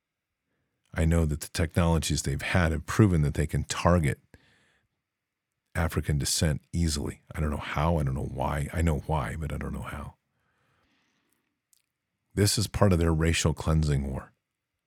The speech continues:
Trust me. And where you have to be careful where we walk and how we find, fall in those traps, not to fall in the traps of hatred, but to call out evil and misdeeds as they are, but to pray ob-,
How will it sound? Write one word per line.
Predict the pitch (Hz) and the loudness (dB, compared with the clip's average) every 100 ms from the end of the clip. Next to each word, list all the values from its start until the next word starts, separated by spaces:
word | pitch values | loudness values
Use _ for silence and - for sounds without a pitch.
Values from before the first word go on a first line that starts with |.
| _ _ _ _ _ _ | _ _ _ _ _ _
Trust | - 78 - | -2 -2 0
me. | 69 71 - _ _ _ _ _ _ _ _ _ _ _ - | -2 -4 -8 _ _ _ _ _ _ _ _ _ _ _ -2
And | 82 | 0
where | 78 | 2
you | 78 | 2
have | 78 | 0
to | - | -2
be | 80 | -2
careful | - 98 92 - 76 | 0 4 4 2 0
where | 76 | 0
we | 78 | 0
walk | 73 76 80 78 - | 0 0 0 -2 -6
and | |
how | 65 76 | -2 -2
we | 73 | -2
find, | - 73 69 - | -2 -2 -2 -4
fall | - 78 | -4 0
in | 71 | 0
those | 69 67 | -2 -4
traps, | - 80 60 - - - - | -2 -2 -2 -6 -8 -8 -2
not | 82 78 | 0 0
to | - | -2
fall | 85 73 | 0 0
in | 69 | 0
the | |
traps | 67 - 65 - | -4 -6 -6 -6
of | - | -4
hatred, | - 87 - - - _ _ _ _ _ _ _ _ _ _ _ | -2 -2 -2 -10 -12 _ _ _ _ _ _ _ _ _ _ _
but | - - | -10 -8
to | 85 _ _ _ _ _ _ _ _ _ | -8 _ _ _ _ _ _ _ _ _
call | - 95 87 | -2 2 2
out | 82 78 _ _ _ - | 2 -2 _ _ _ -2
evil | 92 85 87 87 | 0 2 0 0
and | 78 76 | -2 0
misdeeds | 80 - - 80 78 71 | 0 -2 -2 -2 -2 -2
as | 69 | -4
they | - 65 | -4 -4
are, | 71 80 69 - _ _ | -2 -2 -2 -10 _ _
but | - | -16
to | - | -16
pray | - - 78 | -6 0 0
ob-, | 71 69 | 0 -2